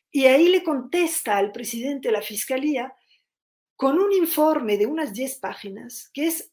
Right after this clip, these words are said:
absolutamente alucinante, como si la propia Fiscalía no conociera el expediente que fue fabricado entonces por la, por la ex P G R, ¿no? O sea, que, pues, ante-, eh, antecedía la, la Fiscalía.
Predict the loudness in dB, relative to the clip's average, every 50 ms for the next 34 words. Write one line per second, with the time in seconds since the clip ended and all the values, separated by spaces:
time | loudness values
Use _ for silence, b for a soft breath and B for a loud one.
0 | _ -6 -6 -6 -6 -6 -6 -6 -4 -4 -4 -4 -4 -6 -8 -6 -8 -8 -8 -8
1 | -10 -10 -12 _ _ _ -2 -2 0 0 -2 -4 -4 -6 -8 -8 -10 -10 -10 -10
2 | -10 -10 -8 -8 -8 -8 -8 -8 -8 -6 -6 -6 -4 -6 -6 -4 -4 -4 -4 -4
3 | -6 -4 -2 -2 -2 0 -2 -2 -2 -2 -2 -4 -4 -4 -6 -6 -6 -6 -6 -6
4 | -6 -4 -4 -4 -4 -4 -6 -8 -8 -8 -6 -4 -4 -4 -6 -4 -2 -2 0 0
5 | -2 -2 0 0 0 -2 -4 -4 -4 -4 -4 -6 B B B B B B B B
6 | B B B _ _ -4 -2 -2 -2 -2 -2 0 2 2 2 2 0 -4 -8 -4
7 | -2 0 0 0 0 -2 -2 -2 0 0 -2 -4 -6 -6 -6 -6 -6 -6 -6 -6
8 | -8 -4 -2 0 0 2 2 2 0 -2 -4 -8 -10 -12 -8 -4 -2 0 2 2
9 | 0 -2 -4 -8 -8 -8 -4 -4 -4 -2 -2 -6 -8 -8 -6 -4 -4 -2 0 2
10 | 2 2 2 0 -2 -6 -8 -10 -12 -12 -12 -12 -12 -10 -10 -10 -10 -12 -12 -16
11 | -16 -16 -18 _ _ _ _ -10 -10 -10 -10 -10 -12 -12 -10 -10 -10 -8 -8 -8
12 | -8 -8 -8 -10 -8 -4 -4 -2 -2 -2 -2 -2 0 2 2 4 4 2 0 0
13 | -2 -4 -6 -6 -8 -12 -8 -6 -4 -4 -4 -4 -6 -6